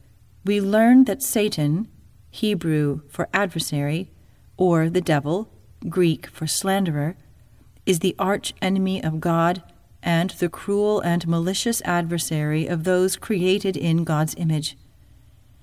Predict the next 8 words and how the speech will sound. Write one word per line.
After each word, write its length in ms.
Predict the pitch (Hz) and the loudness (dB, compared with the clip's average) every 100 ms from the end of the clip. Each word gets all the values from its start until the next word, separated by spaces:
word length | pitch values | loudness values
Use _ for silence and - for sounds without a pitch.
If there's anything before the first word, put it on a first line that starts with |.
| - - | -20 -4
Names 560 | 185 190 190 220 226 202 | 2 4 4 4 2 2
like 380 | 175 175 170 - | 0 0 -4 -2
adversary, 800 | 170 170 160 - 147 143 139 156 - - | 0 0 -2 -4 -2 -2 -4 -8 -16 -20
slanderer, 760 | - - 185 180 190 165 147 156 - - - _ | -10 -2 2 2 2 0 -2 -4 -10 -20 -20 _
tempter, 520 | - 196 - 143 143 - - - - - | -2 -2 -2 -4 -4 -8 -20 -20 -20 -6
deceiver, 680 | 170 - 233 220 143 147 - - - - - | -4 2 4 4 0 -4 -10 -20 -20 -20 -8
liar, 540 | 170 175 170 147 143 156 - - - - | 2 4 4 2 -2 -8 -18 -20 -20 -4
murderer, 640 | 185 196 214 190 147 131 | 0 2 2 0 -2 -2